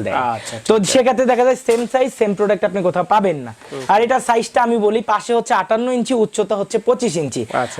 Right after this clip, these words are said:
Speaker 1: আর এটার প্রাইস পড়বে বাইশ হাজার পাঁচশো টাকা। এটা এক কথায়
Speaker 2: বাইশ হাজার পাঁচশো
Speaker 1: পুরো স্বর্ণের মতো দেখতে হবে ভাই।
Speaker 2: পুরা স্বর্ণের
Speaker 1: এই যে দেখেন,
Speaker 2: খনির মতো
Speaker 1: গোল্ড
Speaker 2: দেখতে
Speaker 1: এডিশন
Speaker 2: হবে।
Speaker 1: বলতে পারেন এটাকে আপনি।
Speaker 2: হুম, হুম।
Speaker 1: এই যে দেখেন ভাই,
Speaker 2: রাইট।
Speaker 1: এটা চাইলে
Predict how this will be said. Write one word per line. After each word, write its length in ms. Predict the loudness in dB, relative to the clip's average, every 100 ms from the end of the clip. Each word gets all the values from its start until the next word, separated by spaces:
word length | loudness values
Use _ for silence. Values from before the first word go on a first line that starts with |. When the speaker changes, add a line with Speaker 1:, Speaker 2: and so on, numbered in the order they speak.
| 2
Speaker 1:
আর 80 | 2
এটার 180 | 2 2 2
প্রাইস 200 | 0 0
পড়বে 200 | 0 2 2
বাইশ 160 | 2 2
হাজার 160 | 2 2 0
পাঁচশো 220 | -4 -4 -4
টাকা। 120 | -2 0
এটা 120 | 2 4
এক 60 | 2 2 0
কথায় 320 | 4 4 4
Speaker 2:
বাইশ 40 |
হাজার 120 | 2 -4
পাঁচশো 180 | -6 -2
Speaker 1:
পুরো 160 | 0 2 0
স্বর্ণের 400 | 0 0 4 4 4
মতো 160 | 4 2
দেখতে 200 | 0 -2 -2
হবে 160 | -2 -2
ভাই। 100 | 0 -2 -4
Speaker 2:
পুরা 200 | -2 -2 -2
স্বর্ণের 220 | 0 2 4
Speaker 1:
এই 60 | 4
যে 60 | 2
দেখেন, 180 | 2 2
Speaker 2:
খনির 80 | 4
মতো 60 |
Speaker 1:
গোল্ড 200 | 6 6
Speaker 2:
দেখতে 120 | 6 4
Speaker 1:
এডিশন 280 | 2 0 2
Speaker 2:
হবে। 100 | 2
Speaker 1:
বলতে 180 | 2 2
পারেন 160 | 0 0 -4
এটাকে 200 | -2 -2 -2
আপনি। 180 | -4 -10 -8 -2
Speaker 2:
হুম, 180 | 0 0
হুম। 100 | 2 4
Speaker 1:
এই 80 | 4 4
যে 60 | 2
দেখেন 220 | 0 -2 -4
ভাই, 100 | -6 -8 -6
Speaker 2:
রাইট। 160 | -4 -4 -2 2
Speaker 1:
এটা 120 | 2 2
চাইলে 220 | 2 4